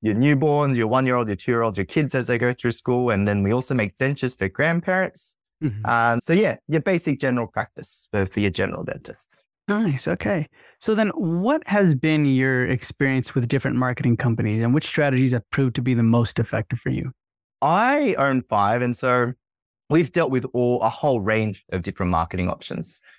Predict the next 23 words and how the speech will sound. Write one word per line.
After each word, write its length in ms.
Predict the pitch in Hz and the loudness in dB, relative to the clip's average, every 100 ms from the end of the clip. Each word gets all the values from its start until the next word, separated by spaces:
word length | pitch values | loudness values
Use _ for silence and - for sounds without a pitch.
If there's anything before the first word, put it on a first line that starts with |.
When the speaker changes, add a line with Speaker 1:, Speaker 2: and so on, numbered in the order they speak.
| _ _ - | _ _ 0
Speaker 1:
So 80 | |
that 320 | - 117 - - | 2 2 0 0
goes, 600 | 110 104 104 98 98 - | 2 4 4 2 0 -2
uh, 120 | 101 | 0
I'm 160 | 104 95 | 0 0
sure 300 | - 101 95 | 0 0 2
your 100 | 92 | 0
listeners 360 | 92 - 85 | -2 -4 -4
have 200 | 92 82 | -4 -6
gone 200 | - 90 | -4 -4
through 160 | 87 87 | -2 -4
all 80 | 85 | -2
these 260 | 85 82 | -4 -6
things 260 | - 87 80 | -6 -6 -6
as 140 | 82 | -6
well. 240 | - 95 - - | -2 -2 -4 -4
That 160 | 104 | -4
goes 220 | - 120 117 | 0 -2 -2
from 240 | - 95 | -2 -2
your 160 | 92 90 | -2 -2
S 200 | 123 - | -4 -2
E 140 | 131 | 0
O, 380 | 147 147 147 143 | 2 2 2 0